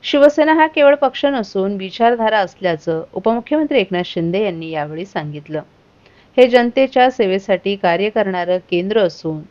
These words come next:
काँग्रेसमधून अनेक कार्यकर्त्यांचा शिवसेनेत प्रवेश हा लोकांचा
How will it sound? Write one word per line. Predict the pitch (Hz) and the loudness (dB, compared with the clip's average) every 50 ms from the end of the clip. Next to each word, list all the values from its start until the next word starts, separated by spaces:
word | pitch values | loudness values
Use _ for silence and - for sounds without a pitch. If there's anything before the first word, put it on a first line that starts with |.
| _ _ - | _ _ 0
काँग्रेसमधून | 190 180 180 180 185 202 202 - 233 220 220 262 302 | 0 0 2 2 0 -2 -4 -6 -12 -10 -6 -4 -4
अनेक | 285 226 196 190 190 - | -4 -4 -6 -6 -4 -2
कार्यकर्त्यांचा | 175 220 247 269 269 - 196 196 202 233 226 233 233 247 240 233 | -2 -2 -2 -2 -2 -2 -2 -2 -2 -2 -4 -2 -2 -2 -2 -2
शिवसेनेत | - - 175 170 170 - - 175 170 175 170 - | -2 -4 -4 -4 -4 -4 -4 -6 -6 -6 -6 -4
प्रवेश | 208 208 202 175 160 151 156 160 - - - | -4 -2 -2 -2 -4 -6 -8 -12 -12 -6 -4
हा | 185 | -4
लोकांचा | 185 190 180 175 175 - 202 214 220 202 - 180 156 151 156 | -2 -2 -4 -6 -4 -4 -4 -4 -4 -4 -2 0 0 0 -2